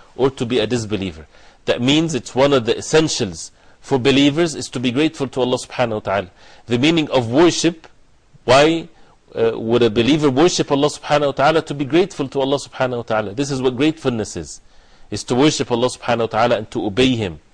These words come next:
and to stay with one's words to be grateful to Allah subhanahu wa ta'ala and so on, which shows the danger of not being grateful to Allah subhanahu wa ta'ala, that the person is falling into an act of kufr, an act of disbelief.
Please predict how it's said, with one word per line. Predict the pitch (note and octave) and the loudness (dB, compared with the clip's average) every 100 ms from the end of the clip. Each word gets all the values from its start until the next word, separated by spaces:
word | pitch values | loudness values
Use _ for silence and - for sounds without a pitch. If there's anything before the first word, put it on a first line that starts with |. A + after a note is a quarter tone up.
| _ _ - | _ _ -6
and | - C3 C3+ B2+ | 2 4 2 -2
to | C3 B2 | -2 -2
stay | A#2+ - E3+ E3+ A2+ - _ | -4 -4 -2 -2 -6 -18 _
with | A2+ C3 A#2 | 0 0 2
one's | A2 B2+ A#2+ | 2 2 0
words | G#2+ B2 B2+ - | 0 2 2 -2
to | - | -8
be | G#2 | -6
grateful | G#2 B2 B2 A2+ | -2 -2 -2 -6
to | F#2+ | -4
Allah | G2+ G#2+ | -4 -4
subhanahu | - - G#2+ | -6 -4 -4
wa | F#2+ | -4
ta'ala | G2+ G#2 G2 | -2 -2 -2
and | G2 | -6
so | - B2 | -2 2
on, | C#3+ E3+ _ _ _ _ | 2 -2 _ _ _ _
which | G2+ - | -8 -4
shows | C3+ C#3+ A#2 | 0 0 -2
the | A2 | -4
danger | G#2 D3+ D#3+ A2+ G2+ - _ - - | 2 2 2 -2 -6 -8 _ -20 -8
of | G2+ | -6
not | G#2+ D3 C#3 | 2 2 4
being | D3+ D3+ | 0 2
grateful | B2+ D#3 E3+ D#3 | 2 2 2 -4
to | C#3+ | 0
Allah | D3 C#3+ | 0 0
subhanahu | C#3 - C#3+ C#3 | -2 -2 -2 0
wa | B2+ | 0
ta'ala, | B2 C#3 C#3+ | 2 2 2
that | B2+ A2 | 0 -4
the | G#2+ | -4
person | C3 C3+ C3 A2+ | -2 -4 -4 -4
is | A2 G2+ | -4 -4
falling | - A#2+ B2+ A#2 | 0 2 2 -2
into | G#2+ - | -6 -4
an | G2 | -4
act | F#2 A#2+ - | -2 -4 -4
of | G#2+ - | -10 -8
kufr, | A#2 - - - - _ _ _ _ _ - _ - - - - - | -10 -10 -16 -20 -20 _ _ _ _ _ -20 _ -20 -20 -20 -20 -12
an | F2+ | 0
act | A#2+ C#3+ - | 2 2 0
of | A2 | -4
disbelief. | G#2 D#3+ C3 C3+ A#2+ - - | 0 -2 2 0 0 -4 -14